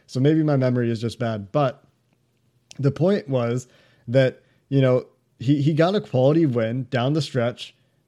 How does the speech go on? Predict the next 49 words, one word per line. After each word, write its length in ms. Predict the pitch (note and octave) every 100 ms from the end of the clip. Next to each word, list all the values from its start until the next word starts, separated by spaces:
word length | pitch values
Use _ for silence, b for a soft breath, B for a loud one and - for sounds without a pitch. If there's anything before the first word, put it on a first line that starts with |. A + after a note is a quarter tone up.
| _ _
as, 240 | A#2 A#2+ A2+
as 220 | C#3 -
things 220 | D3 D3
were 80 | C3+
going 260 | B2 B2+
in 80 | B2+
the 80 | A#2+
right 160 | A#2+ A#2
direction. 480 | A2 A2 - - - _ _ _ _ -
Things 200 | F3+ G3
for 100 | F#3+
Zac 220 | F3 E3
Taylor 300 | C#3+ D3+ D#3
right 180 | C3+ B2+
now 200 | B2 A#2+
are 160 | B2
not 300 | B2 A#2+ B2+
going 220 | B2+ A#2+ A#2
in 80 |
the 80 | A2
right 160 | A2 G#2+
direction, 500 | A2+ A2 G#2+ - - _ -
really, 420 | B2 F3 F3+ D#3+
in, 440 | D3 C3+ B2 A#2+ -
in 180 | - B2+
any 320 | - D3 C#3+
part 460 | C#3 B2+ B2+ - _ _ _ _
of, 360 | C3 B2+ A#2+ A2 -
of 160 | C3
the 60 | A#2+
game. 360 | B2 B2+ C#3 C#3
Maybe 280 | C3+ C#3+ C#3+
special 380 | - C3 C#3+
teams 260 | C3+ C3+ C3
is 140 | A#2+
your, 100 | B2+
uh, 480 | B2 B2+ - B2+ A#2+
your 200 | - B2+
exception 600 | A#2+ - C3 - C#3+ C#3+ C#3
after 280 | C3+ C3+ C3
he 60 |
got 160 | A#2+ A#2+
a 40 |
kickoff 360 | A#2+ C3+ C3 -
return 280 | B2+ B2+ A#2
touchdown 360 | B2+ - B2+
from 160 | A#2+ A#2+
Brandon 320 | B2 B2 A#2+
Wilson 460 | A#2+ B2 - C3+